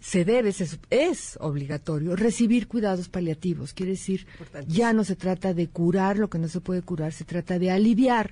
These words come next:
Speaker 2: El sufrimiento.
Speaker 1: todo, exacto, que puede ser físico, puede ser psicológico. Bueno, de hecho, sufrimiento pensamos más en, en, en el aspecto psicológico, pero el, pero el dolor y todos los síntomas físicos también. Y luego,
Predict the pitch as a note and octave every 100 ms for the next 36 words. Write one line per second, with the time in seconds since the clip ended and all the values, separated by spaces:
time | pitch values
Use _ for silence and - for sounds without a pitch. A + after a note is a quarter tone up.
0 | - G#3 A#3 F#3+ G3+ C4 C4+ C#3 - A#3
1 | A3+ F#3+ E3 D#3+ B2 - C#3+ - G#3 G#3
2 | G3+ F#3+ F3 - B3+ A3 G#3+ G#3 G#3 G3
3 | F#3 E3+ E3 D#3 - D#3 E3+ F3+ F3+ E3+
4 | F#3+ F#3+ E3+ E3 E3 F3 - - - -
5 | - - G3 E3+ F#3+ F#3 G3+ F3 E3 F3
6 | E3 F#3 G#3+ G#3 E3 C#3 - - - D#3+
7 | D#3+ E3+ D#3+ D#3+ - F3 D#3+ F3 - -
8 | - D#3+ F3+ F3 - - - - - -
9 | - F#3+ F3+ E3 - - F3+ F#3 F3 F3+
10 | G#3 A3+ E3 G#3+ B3 - G#3 G#3+ G3+ D#3
11 | - F3 F3 E3+ E3 D#3+ D#3+ F3+ F#3 F#3+
12 | - - - B3 G#4+ D#4+